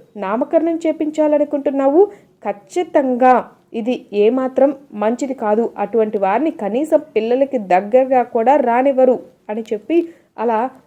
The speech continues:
సూటిపోటి మాటలు అంటారు. ఇంతలో అక్కడ ఉన్న వాళ్ళు, "మేము మాయి గారిని ఖచ్చితంగా వీలైనంత వరకు చక్కగానే చూస్తాము. కానీ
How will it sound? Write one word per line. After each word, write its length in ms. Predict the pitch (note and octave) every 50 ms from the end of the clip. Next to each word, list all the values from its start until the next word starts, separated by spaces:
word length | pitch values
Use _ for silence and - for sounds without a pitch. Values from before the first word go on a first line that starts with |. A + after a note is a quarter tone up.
| _ _ _
సూటిపోటి 480 | C4 C#4+ C#4 D#4+ C#4 D4 C#4+ C#4 C4+ B3
మాటలు 540 | A3 G#3+ G#3 A3 A3 - B3+ B3 G#3+ - - - _ -
అంటారు. 480 | G#3 G3+ G#3+ G#3+ G#3+ G#3 G#3 A3 A3 A3 - - _ _ _ _ _ _ _ _ _ _ _ _ _ _
ఇంతలో 440 | A3 A#3 B3 E4 E4 C#4+ B3 C4 C#4 C4+ - _ _ -
అక్కడ 240 | G#3 G#3 - A3 G#3+
ఉన్న 160 | G#3 A#3 C4
వాళ్ళు, 380 | C#4+ C#4 C4 C4 D4 E4 D4+ - - _ _ -
"మేము 520 | A#3 A#3 A3+ A3+ A#3 C#4+ F#4 G4+ D#4+ B3+ - - _ _ G3+
మాయి 360 | G#3 G3+ G3+ A3+ C4 C#4+ C4+ D4
గారిని 520 | C#4 C4 B3 B3 C4 C4+ C#4+ C4 B3 A#3+ - _ _ _ _ _ _ A#3+
ఖచ్చితంగా 680 | A3+ - - D4 D#4+ D#4+ D4 C4+ B3+ A3+ A3+ A#3 A#3 - - _ _ _ _ _ -
వీలైనంత 640 | G3+ A3 A#3 C4 C4+ C4 B3+ B3+ B3+ B3 B3 -
వరకు 320 | A3+ A3 A3 A#3 B3+ - D4+
చక్కగానే 600 | D4+ - G#3 F#3 - - A3+ A#3+ B3+ C#4 D4 C#4+ C#4
చూస్తాము. 400 | B3 A#3+ - A#3+ A3+ A3+ A3+ A3 A3+ - _ _ -
కానీ 480 | A#3 A#3 A#3 A#3 A3+ A3+ A3+ A3+ A#3+